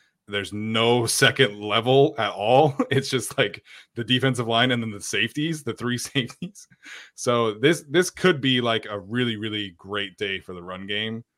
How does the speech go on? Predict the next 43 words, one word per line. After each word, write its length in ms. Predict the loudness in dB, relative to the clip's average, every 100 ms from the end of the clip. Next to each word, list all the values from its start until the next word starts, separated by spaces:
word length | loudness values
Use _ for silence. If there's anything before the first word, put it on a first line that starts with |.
| _ _ -12
Um, 420 | -8 -8 -8 -12 -14
and 200 | -12 -10
I'm 120 | -10
excited 380 | -6 -4 -4 -6
to 60 |
see 100 | -6
how 120 | -6
Kellen 300 | -6 -8 -8
Moore 180 | -8 -10
dials 380 | -8 -8 -8 -8
it 60 | -8
up 240 | -8 -8 _ -6
with 280 | 2 2 2
or 340 | 2 4 2 0
without 400 | -6 -2 -2 0
Austin 300 | -2 -2 -6
Eckler. 260 | -6 -4 -6
I 40 |
s-, 140 | -6 -14 -12
I 100 | -10
think 260 | -8 -8
that 140 | -10 -8
they'll 120 | -8
be 160 | -8
able 160 | -10 -12
to 300 | -16 -16 -16 _ _ _ _ _
run 160 | -4 -4
the 60 |
football. 720 | -2 -6 -2 2 2 2 -2 _
Um, 460 | -14 -12 -12 -14 -16
what 200 | -4 -4 0
that 200 | -2 -2
looks 240 | -10 -6
like 160 | -6 -6
for 380 | -6 -4 -4 -8
the 400 | -12 -12 -14 -6
R 140 | -4
B 120 | -4 -6
two 180 | -8
situation 800 | -8 -8 -4 2 2 2 0 -2 -2
behind 640 | -4 -2 -2 -2 -4 -4
Josh 280 | 0 0 0
McKelly 440 | -2 0 2 0